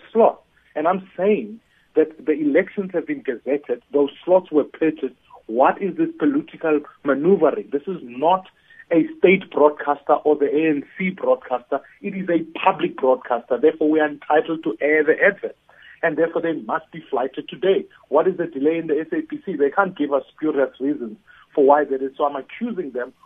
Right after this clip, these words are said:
of delaying an, an election campaign and ultimately favoring, uh, uh, favoring the A N C because the A N C is not ready.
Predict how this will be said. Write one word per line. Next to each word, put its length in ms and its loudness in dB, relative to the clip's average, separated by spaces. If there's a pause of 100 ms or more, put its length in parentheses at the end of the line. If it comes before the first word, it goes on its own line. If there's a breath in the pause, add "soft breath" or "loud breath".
(120 soft breath)
of 200 -4
delaying 560 0
an, 80 -6
an 300 -6
election 480 -2
campaign 560 -2 (220 soft breath)
and 160 0
ultimately 540 -2 (120)
favoring, 580 4
uh, 360 2 (360)
uh, 160 2
favoring 400 0
the 60 2
A 160 2
N 200 -6
C 100 -10
because 240 -2
the 100 2
A 40 2
N 160 -8
C 80 -6
is 80 -8
not 220 -6
ready. 220 0